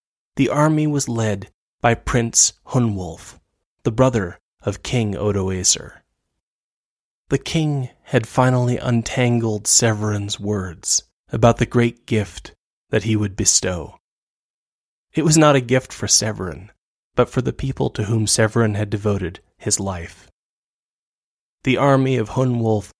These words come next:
casually crushed the forces of the petty kings in the area. But this was not just an invasion. It was a rescue. Hunwulf announced to the people of Noricum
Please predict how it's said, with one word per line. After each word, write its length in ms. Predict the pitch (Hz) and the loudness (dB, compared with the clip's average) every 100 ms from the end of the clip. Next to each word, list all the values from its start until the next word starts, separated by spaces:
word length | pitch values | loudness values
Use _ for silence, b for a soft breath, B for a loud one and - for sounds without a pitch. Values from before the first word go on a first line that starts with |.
| _ _ _ | _ _ _
casually 640 | - 139 131 120 123 120 104 | -4 0 2 2 0 0 -2
crushed 500 | - - 113 - - | -2 0 0 0 -4
the 60 | |
forces 480 | - - 113 - 101 | -4 2 2 4 0
of 100 | 101 | -2
the 80 | 98 | -4
petty 320 | - 113 104 | -2 0 0
kings 440 | - 110 98 90 92 | -2 -4 -4 -6 -6
in 100 | 95 | -6
the 180 | 101 | -6
area. 480 | 98 90 80 76 - _ _ _ _ _ _ _ _ _ _ _ _ | -6 -8 -10 -14 -18 _ _ _ _ _ _ _ _ _ _ _ _
But 140 | 135 | 0
this 200 | 131 135 | 2 0
was 140 | 151 131 | 0 -2
not 260 | 127 135 | -2 -2
just 380 | - 117 107 - - | 0 2 2 -2 -6
an 100 | 107 | -4
invasion. 680 | 104 101 101 104 - 107 - _ _ _ _ _ _ _ - | -4 0 0 0 -6 -8 -20 _ _ _ _ _ _ _ -10
It 80 | 110 | -6
was 160 | 127 | -4
a 40 | 123 | -2
rescue. 520 | 127 113 - 78 - _ _ _ _ _ _ _ _ _ _ _ - | 0 0 0 -4 -16 _ _ _ _ _ _ _ _ _ _ _ 0
Hunwulf 500 | 135 131 131 117 - | 4 6 4 2 -4
announced 600 | 113 110 113 107 - - | -2 0 0 -2 -6 -4
to 80 | |
the 120 | 107 104 | -6 -4
people 340 | 117 110 110 | -4 -4 -6
of 100 | 98 | -6
Noricum 600 | 101 95 90 - 78 80 | -4 -4 -6 -10 -16 -16